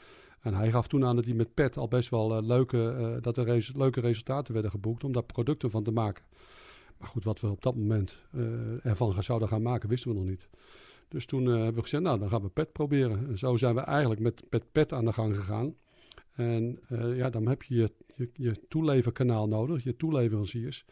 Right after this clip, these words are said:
die daar ook in mee willen. En dat is dan wel weer een, een nieuwe uitdaging. Dat we met onze toeleveranciers die normaal onze kuipen voor onze houten stoelen,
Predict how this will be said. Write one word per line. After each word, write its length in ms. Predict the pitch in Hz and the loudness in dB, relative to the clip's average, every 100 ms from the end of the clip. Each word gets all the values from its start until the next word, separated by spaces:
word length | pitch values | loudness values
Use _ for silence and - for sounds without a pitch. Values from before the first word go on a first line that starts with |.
| - - - _ | -20 -20 -20 _
die 160 | 143 | -4
daar 160 | 127 127 | -2 -2
ook 160 | 190 | 0
in 100 | 156 | 2
mee 180 | 110 107 | 2 2
willen. 220 | 101 101 | 0 -2
En 60 | 110 | -4
dat 160 | 131 151 | -4 -6
is 60 | |
dan 160 | 143 151 | -4 -2
wel 160 | 147 | 0
weer 200 | 143 143 | 0 0
een, 120 | 139 135 | 0 2
een 120 | 131 | 4
nieuwe 280 | 143 147 110 | 6 8 6
uitdaging. 600 | 107 110 110 110 156 196 - - - - - | 2 0 0 0 -4 -8 -20 -20 -20 -20 -8
Dat 180 | 127 | -6
we 80 | - | -2
met 180 | 120 120 | 2 2
onze 240 | 120 101 | 2 -2
toeleveranciers 560 | - 143 135 117 - 127 | -4 0 2 2 0 -2
die 80 | 113 | 0
normaal 400 | 110 120 139 147 | 2 4 6 4
onze 240 | 123 113 110 | 4 2 0
kuipen 420 | - 135 131 120 | 2 2 2 0
voor 100 | 110 | 0
onze 200 | 110 110 | 0 0
houten 260 | 117 117 | 0 0
stoelen, 500 | 107 135 165 175 165 | -2 -2 0 -2 -4